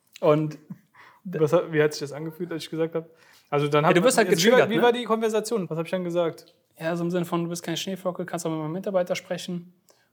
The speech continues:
Speaker 1: Ja, und dann hab ich mit, äh
Speaker 2: Hast du's dann gemacht?
Speaker 1: Ja, ja, klar.
Speaker 2: Hast du dich geärgert?
Speaker 1: Wie, dass ich's gekauft hab?
Speaker 2: Nee, ich meine, dass du, dass ich gesagt hab, „Du bist keine Schneeflocke.“
Speaker 1: Nee, aber genau, das ist der Punkt.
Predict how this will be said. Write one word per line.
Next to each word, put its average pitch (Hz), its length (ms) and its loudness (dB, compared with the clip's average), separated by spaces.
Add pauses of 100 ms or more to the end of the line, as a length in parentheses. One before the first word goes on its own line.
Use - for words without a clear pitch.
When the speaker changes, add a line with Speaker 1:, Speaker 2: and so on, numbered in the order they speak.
(140)
Speaker 1:
Ja, 165 120 -2
und 143 260 -8
dann 147 80 -6
hab 147 80 -6
ich 147 120 -12
mit, 147 340 -10
äh 135 600 -6 (320)
Speaker 2:
Hast 170 200 -8
du's 156 60 -12
dann 156 120 0
gemacht? 180 380 0 (100)
Speaker 1:
Ja, 135 80 -4
ja, 180 100 -2
klar. 262 300 -10
Speaker 2:
Hast 151 160 -4
du - 40 -10
dich - 80 -14
geärgert? 190 420 -4 (720)
Speaker 1:
Wie, 135 260 -6
dass 127 180 -4
ich's - 80 -20
gekauft - 260 -2
hab? 302 260 -10
Speaker 2:
Nee, 147 200 -4
ich 131 100 -8
meine, 143 140 -6
dass 131 140 -12
du, 139 180 -8
dass 135 140 -8
ich - 60 -12
gesagt 143 240 -4
hab, 139 80 -12
„Du - 60 -18
bist 143 120 -12
keine 135 180 -8
Schneeflocke.“ 135 460 -10
Speaker 1:
Nee, 208 240 0
aber 160 240 4
genau, 180 480 -2
das 170 140 -2
ist 165 100 -4
der 160 80 0
Punkt. 151 340 -6